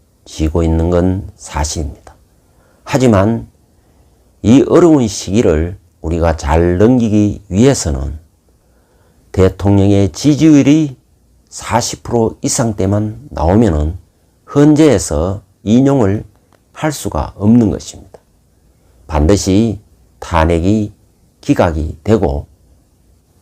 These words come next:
이렇게 탄핵이 기각되도록 하기 위해서는, 즉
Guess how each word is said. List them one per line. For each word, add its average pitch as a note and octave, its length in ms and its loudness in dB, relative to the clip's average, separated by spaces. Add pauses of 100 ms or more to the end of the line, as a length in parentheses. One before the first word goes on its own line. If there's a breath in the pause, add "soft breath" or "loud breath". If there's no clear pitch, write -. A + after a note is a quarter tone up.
이렇게 A#2 560 -2 (360)
탄핵이 B2 640 0
기각되도록 A#2 880 -4
하기 A2 280 -2
위해서는, F#2+ 680 0 (600)
즉 - 360 2